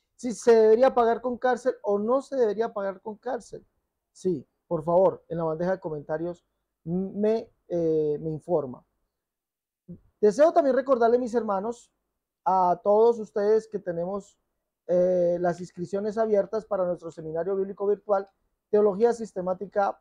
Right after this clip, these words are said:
Pentecostal Apostólica. Iniciamos clases este treinta y uno de julio, eh, con el primer módulo, Unicidad uno. Les recuerdo que cada módulo viene con material escrito que se le proporcionará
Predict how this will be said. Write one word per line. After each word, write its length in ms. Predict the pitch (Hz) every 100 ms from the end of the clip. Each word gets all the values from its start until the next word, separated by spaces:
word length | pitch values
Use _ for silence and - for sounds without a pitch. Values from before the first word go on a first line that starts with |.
| -
Pentecostal 960 | 220 214 202 196 185 170 - 160 160 -
Apostólica. 720 | 165 151 196 - 147 131 _ _ _ _ _ -
Iniciamos 500 | 180 - 208 226 220
clases 420 | 233 226 240 233
este 220 | 208 220
treinta 360 | 208 202 175 165
y 40 |
uno 180 | 180 214
de 80 | 208
julio, 400 | 240 247 294 - _ _ _ _ _ -
eh, 720 | 180 185 185 185 185 185 - -
con 200 | 202 202
el 100 | 180
primer 260 | 175 190
módulo, 500 | 202 233 254 269 262 _ _ _ -
Unicidad 680 | 170 175 - 160 190 220 - _ _ _
uno. 320 | 190 175 139 _ _ _ _ _ _ -
Les 300 | 175 180 156
recuerdo 360 | 165 202 233
que 140 | 214 190
cada 260 | 208 233 233
módulo 320 | 240 247 214
viene 240 | 196 220
con 160 | 214 202
material 360 | 190 180 175 202
escrito 560 | 190 240 254 262 247
que 120 | 214
se 100 | 180
le 100 | 180
proporcionará 800 | 170 165 175 160 170 170 226 262